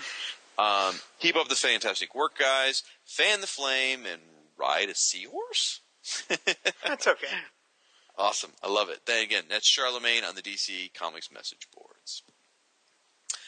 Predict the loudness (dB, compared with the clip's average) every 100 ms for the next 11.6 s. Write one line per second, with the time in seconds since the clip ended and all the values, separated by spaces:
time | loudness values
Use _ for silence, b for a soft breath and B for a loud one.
0 | B B 0 2 4 4 2 2 -2 -4
1 | -2 0 2 0 0 -2 2 2 2 2
2 | 0 0 -2 -4 -4 -6 -4 -6 -8 -10
3 | -20 _ -16 0 2 2 -2 B B 2
4 | 4 2 2 4 2 2 2 2 2 -2
5 | -2 0 0 0 0 -4 -4 -6 -2 -2
6 | 0 -2 -2 -6 -6 -6 -8 -10 -4 0
7 | 2 2 2 0 -2 -6 B B B -2
8 | 2 2 2 2 -2 -2 2 2 2 2
9 | 2 2 -2 -2 -2 -2 0 0 -2 B
10 | B -4 0 0 0 0 2 2 2 0
11 | 0 0 0 0 2 0